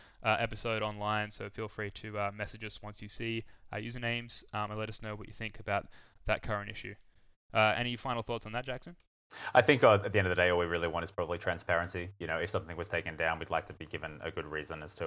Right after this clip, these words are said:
Speaker 2: why it was. I don't know what the volume of, of, uh, content that they have to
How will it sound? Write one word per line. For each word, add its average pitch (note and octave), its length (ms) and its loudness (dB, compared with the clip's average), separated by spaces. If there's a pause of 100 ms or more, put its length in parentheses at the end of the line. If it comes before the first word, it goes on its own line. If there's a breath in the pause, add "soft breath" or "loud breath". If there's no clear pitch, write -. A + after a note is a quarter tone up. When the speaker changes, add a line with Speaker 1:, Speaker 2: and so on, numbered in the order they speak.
Speaker 2:
why D#2+ 240 2
it C2+ 80 -2
was. D#2 340 -4 (240 loud breath)
I E2 80 4
don't E2 180 2
know D#2+ 140 0
what D#2+ 140 -2
the E2 80 -2
volume D#2+ 400 -2
of, D#2 180 -4 (260)
of, D#2 240 -4 (120)
uh, D#2 300 0
content D#2+ 420 -6
that D#2+ 100 -8
they D#2 100 -2
have D#2+ 200 0
to D#2+ 180 -6